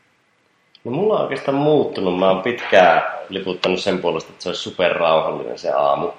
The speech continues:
Että sinänsä esimerkiksi tunti silleen tosi tyhjää. Mutta sitten nyt mä oon ruvennut huomaamaan, että jos mä rupean kirjoittamaan vaikka päiväkirjaa tai meditoimaan, niin mä oon yllättävän, niin kuin, väsynyt tai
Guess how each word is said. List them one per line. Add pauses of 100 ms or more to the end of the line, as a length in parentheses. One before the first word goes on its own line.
(100)
Että
sinänsä
esimerkiksi (100)
tunti
silleen
tosi
tyhjää. (640)
Mutta
sitten
nyt
mä
oon
ruvennut
huomaamaan,
että
jos
mä
rupean
kirjoittamaan
vaikka
päiväkirjaa
tai
meditoimaan,
niin
mä
oon
yllättävän,
niin
kuin,
väsynyt
tai